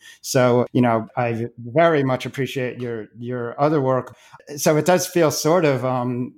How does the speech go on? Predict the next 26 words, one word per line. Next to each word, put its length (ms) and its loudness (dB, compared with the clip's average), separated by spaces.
pleasing 560 0
for 160 -4
me 180 4
that 240 0
in 140 2
a 60 0
way 260 2
you 180 -2
did 340 0
follow 360 0
it 100 -4
up 160 -4
with 140 -6
another 320 0
book 400 0
that 460 -4
touches 340 -2
on 160 2
the 60 -2
Korean 420 -2
War. 360 -4
And 200 2
I 100 4
just 220 0
want 180 4
to 220 2